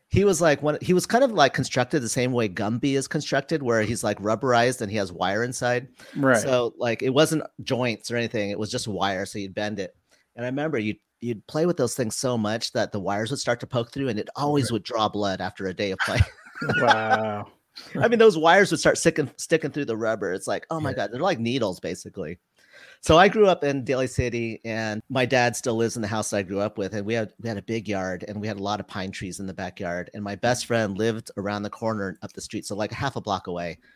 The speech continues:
Speaker 1: on the next street over. And I literally could climb my trees in the backyard and get to his house without once touching the ground.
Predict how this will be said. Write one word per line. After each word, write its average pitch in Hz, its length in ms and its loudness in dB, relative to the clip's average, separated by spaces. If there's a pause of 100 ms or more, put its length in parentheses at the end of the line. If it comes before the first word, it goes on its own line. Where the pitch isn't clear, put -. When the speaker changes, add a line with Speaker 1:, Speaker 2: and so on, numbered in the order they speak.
(140)
Speaker 1:
on 104 160 -2
the 98 100 -2
next 95 220 -6
street 98 240 -8
over. 87 400 -6 (420)
And 110 120 -4
I 127 100 2
literally 127 680 0
could 104 260 -6
climb 113 360 -4
my 113 220 -2
trees 107 360 -6
in - 60 -12
the 98 60 -6
backyard 98 720 -6
and 101 160 -10
get 110 180 -6
to 107 80 -10
his 113 280 -2
house 87 280 -6
without 95 280 -8
once 104 300 -10
touching 101 360 -8
the 80 60 -14
ground. 71 440 -18